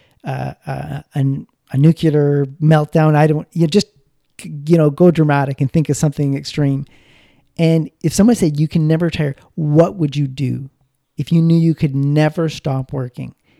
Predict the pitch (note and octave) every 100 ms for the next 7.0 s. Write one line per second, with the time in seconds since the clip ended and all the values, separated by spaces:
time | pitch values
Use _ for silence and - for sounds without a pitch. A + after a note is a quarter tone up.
0 | _ _ D3+ D3 C#3 D#3 F3+ F3+ F#3+ F3+
1 | A3 - E3+ D#3 D3 D3+ D3 C#3+ C#3 C#3
2 | C#3 C3 - C3+ C#3 D#3+ - D#3 D3+ D3
3 | C3+ C3+ C#3+ C#3 C3+ C3 - B2+ - C3+
4 | - _ - - D#3+ D#3 D#3 C#3+ D3 D#3
5 | D#3+ F#3 F3+ G#3 - - D#3 C#3 D3+ C#3
6 | D3 C3+ B2+ C3+ C#3 C3 C3 - C3+